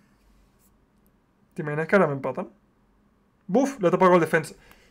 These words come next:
Le he tapado el primer tiro con defensa y el rechace de mi portero, chaval. Venga, seguimos. Nueve minutos, tres goles de diferencia, aguantamos.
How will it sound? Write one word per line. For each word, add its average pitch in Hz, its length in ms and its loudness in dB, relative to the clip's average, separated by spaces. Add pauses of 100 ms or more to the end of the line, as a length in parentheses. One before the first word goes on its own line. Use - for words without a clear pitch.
(340)
Le 190 160 0
he 240 40 4
tapado 240 300 4
el 160 100 2
primer 220 280 0
tiro 208 200 2
con 165 140 2
defensa 214 460 0
y 220 80 -2
el 185 100 2
rechace 202 280 -4
de 247 60 -4
mi 233 120 -4
portero, 156 420 -2
chaval. 139 420 -4 (1500)
Venga, 156 520 0
seguimos. 170 500 2
Nueve 190 160 4
minutos, 156 400 0
tres 175 160 0
goles 175 160 4
de 165 80 -2
diferencia, 147 380 -6
aguantamos. 147 600 -4